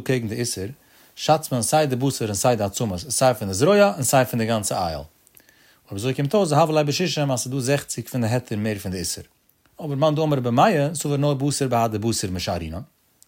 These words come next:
איינס פאלט אוועק מער א צומאס פון דאס רויה, קומט אויס, אויב מען קוקט נאר אויף דער בוסר, דו הונדערט קעגן דעם. האב לייב ביי מיה, איז דו הונדערט פון דער העטער מער פון דער איסער, דאס איז דער מחלוקת, וויאזוי מען שעצט עס, קומט אויס, האבן מיר דא, אויב עס א מקור,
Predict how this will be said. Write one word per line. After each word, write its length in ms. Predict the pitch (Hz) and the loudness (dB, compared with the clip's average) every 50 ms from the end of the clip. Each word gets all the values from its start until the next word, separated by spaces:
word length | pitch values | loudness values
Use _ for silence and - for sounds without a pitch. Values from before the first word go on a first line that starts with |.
| - _ _ _ _ _ _ _ _ - | -20 _ _ _ _ _ _ _ _ -4
איינס 220 | - 139 135 - - | -2 0 0 0 0
פאלט 280 | 117 - 139 131 - | 0 0 0 0 0
אוועק 240 | 131 127 131 120 - - | 0 0 0 0 -2 -2
מער 220 | 127 135 139 131 | 0 2 2 2
א 40 | 123 | 2
צומאס 580 | - - - 147 139 131 117 104 - - - - - _ _ _ _ _ _ _ _ _ _ _ _ _ _ _ - - | 0 0 0 0 2 2 0 0 -2 -4 -8 -8 -10 _ _ _ _ _ _ _ _ _ _ _ _ _ _ _ -12 -6
פון 120 | - 117 107 | -4 -2 -2
דאס 220 | 104 104 95 95 | -2 0 2 4
רויה, 320 | 247 - 180 147 131 131 139 - - _ _ _ _ _ _ - | 4 4 6 6 4 4 2 -2 -8 _ _ _ _ _ _ -2
קומט 160 | - 165 156 | -2 0 2
אויס, 140 | 170 135 117 | 2 2 2
אויב 180 | 123 156 175 160 | 2 0 0 0
מען 100 | 147 147 | 0 -2
קוקט 200 | - 143 151 156 | -4 -6 -4 0
נאר 140 | 160 180 | 0 2
אויף 100 | 170 151 | 2 2
דער 100 | 131 127 | 0 -2
בוסר, 400 | 120 151 180 160 - 143 127 127 127 127 - _ _ _ - | -2 -2 -2 -2 0 0 0 0 0 -4 -10 _ _ _ -2
דו 160 | 123 143 131 | 0 0 2
הונדערט 320 | 113 135 160 143 127 113 - | 4 2 2 2 0 -2 -2
קעגן 260 | - 117 101 90 87 | -4 -6 -4 -4 -6
דעם. 160 | 80 80 - - - _ _ - - - - _ | -6 -6 -8 -10 -14 _ _ -20 -20 -20 -12 _
האב 180 | 92 90 87 104 | -4 -2 0 0
לייב 160 | 107 110 113 | 0 2 2
ביי 60 | 123 | 2
מיה, 400 | 139 175 226 233 202 180 170 175 175 - _ _ _ _ _ | 4 6 6 6 6 4 2 0 -2 -6 _ _ _ _ _
איז 80 | - 120 | -2 0
דו 60 | 156 147 | 2 4
הונדערט 220 | 156 208 202 190 - | 4 4 2 0 0
פון 120 | - 165 | 0 2
דער 100 | 147 160 | 2 2
העטער 180 | 151 151 156 143 | 2 0 0 0
מער 160 | 143 143 135 | 0 0 0
פון 160 | - - 104 | -2 -4 -6
דער 100 | 107 139 | -4 -2
איסער, 280 | 170 170 - - 143 135 | -2 -2 -2 -2 -2 -4
דאס 380 | 135 139 _ _ _ _ - | -4 -8 _ _ _ _ -6
איז 120 | 170 165 147 | -6 -4 -2
דער 100 | 143 127 | -2 -2
מחלוקת, 420 | 123 - 139 151 147 139 - 127 120 139 | -2 0 2 2 2 2 0 -4 -4 -4
וויאזוי 220 | 127 117 113 123 | -4 -4 -2 -2
מען 100 | 107 92 | -2 -2
שעצט 380 | - - 180 190 185 - - 151 | 2 4 2 2 2 -2 -6 -6
עס, 280 | 143 117 - - - - _ _ _ _ _ _ _ - | -6 -4 -6 -8 -10 -14 _ _ _ _ _ _ _ -4
קומט 180 | 135 135 131 | -4 -2 0
אויס, 220 | 170 165 151 - - | 2 2 2 2 2
האבן 100 | 147 156 | 2 2
מיר 100 | 151 139 | 2 0
דא, 80 | 131 | 0
אויב 140 | 131 123 113 | 0 0 0
עס 100 | - - | -2 -4
א 40 | 117 | -4
מקור, 400 | 107 104 107 - 180 190 170 | -4 -4 0 4 6 6 6